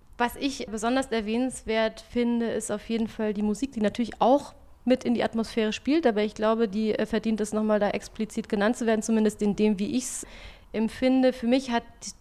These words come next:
die extrem dazu beigetragen, dass ich bestimmte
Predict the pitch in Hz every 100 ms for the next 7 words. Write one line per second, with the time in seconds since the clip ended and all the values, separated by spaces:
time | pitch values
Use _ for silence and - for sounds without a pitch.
0 | - - 254 269 - 180 - - - 233
1 | 269 247 220 208 214 208 226 - - 214
2 | 226 214 208 - 214 - - 226 - 262
3 | 269 269 233 226 214